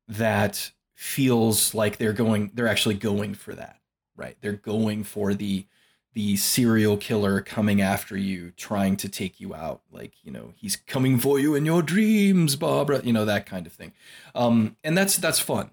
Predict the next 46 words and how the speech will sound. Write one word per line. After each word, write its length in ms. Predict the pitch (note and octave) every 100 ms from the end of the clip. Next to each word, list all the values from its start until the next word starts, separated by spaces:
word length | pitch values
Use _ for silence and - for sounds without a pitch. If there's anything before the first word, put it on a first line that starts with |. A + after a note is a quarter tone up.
| -
I 80 | A#2
like 320 | A#2 A2+ -
that 160 | G#2+
the, 140 | - G2+ A2
the 100 | A2+
show 240 | - G#2+
kind 220 | G2+ A2+
of 100 | G#2
leaned 300 | A2 A2+ A2+
harder 420 | G2 A2+ G#2 G2+ F#2+
back 300 | F#2+ - -
into 280 | D#2 - -
that 240 | - -
instead 440 | G#2 A2 - G2+ -
of, 320 | B2 - - _ _ _ _
you 120 | B2 A2
know, 120 | G2
this 200 | G2 -
more 160 | G2+
sort 200 | - G2+
of 120 | G2 G2+
nebulous 680 | G2 F#2+ F#2 F2+ F2+ - -
thing 340 | - G#2+ F2+ F2
that 100 | -
we'd 160 | F2
gotten 240 | - - -
for 100 | -
the 80 |
last 280 | - - -
few 100 | -
seasons. 480 | - - - - _
But 160 | - - _ _ _ _ _ _ -
in 100 | A3
any 120 | D3+
case, 320 | C#3 C3 - -
uh, 280 | A2+ G2+ G2+ - -
not 220 | C3 G#2+
too 140 | -
bad. 180 | - G1+ _ _ - -
Um, 360 | A2+ G#2+ G#2+ G2
I'll 120 | B2+
go 80 | C3+
ahead 80 | B2+
and 100 | A#2
throw 240 | B2+ A#2+
out 560 | A#2 A#2 A2 - -